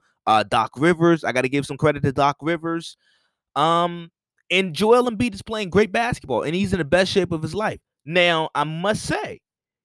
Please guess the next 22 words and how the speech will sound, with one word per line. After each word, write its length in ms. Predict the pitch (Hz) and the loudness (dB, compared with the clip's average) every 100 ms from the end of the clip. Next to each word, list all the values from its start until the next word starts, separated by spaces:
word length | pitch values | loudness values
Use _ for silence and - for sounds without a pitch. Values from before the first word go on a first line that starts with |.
| _ _ _ _ | _ _ _ _
what 240 | - 156 220 | 0 6 6
if 120 | 226 | 4
Joel 400 | 165 220 214 208 | 4 4 4 -2
Embiid 460 | 196 170 170 175 | -6 -8 -8 -10
misses 320 | 143 156 165 - | -10 -10 -8 -10
twenty-five 600 | 139 135 139 135 151 147 | -8 -6 -4 -4 -4 -4
games? 520 | 196 165 - - - _ _ _ _ | -6 -8 -12 -20 -20 _ _ _ _
Because 300 | 151 185 156 | 2 6 4
he's 180 | 156 151 | 4 0
already 480 | - 175 180 180 180 | 4 4 6 2 0
missed 360 | 175 202 - - | -2 0 -2 -4
a 100 | 127 | -6
number 520 | 120 127 147 151 156 | -4 -4 -2 -4 -6
of 140 | 156 120 | -4 -2
games. 500 | 196 175 - - - _ _ _ _ - | 0 -2 -8 -16 -20 _ _ _ _ 0
So 360 | 185 170 160 | 6 6 6
it's 280 | - 180 - | 4 0 -2
quite 420 | - - - - - | -4 0 0 0 0
plausible 760 | - 185 214 190 156 139 156 - _ - | 2 4 4 2 2 0 0 -6 _ 2
that 180 | 160 156 | 2 4
he 200 | 202 160 | 0 -2
miss, 580 | 147 208 233 - - | 0 4 4 4 -6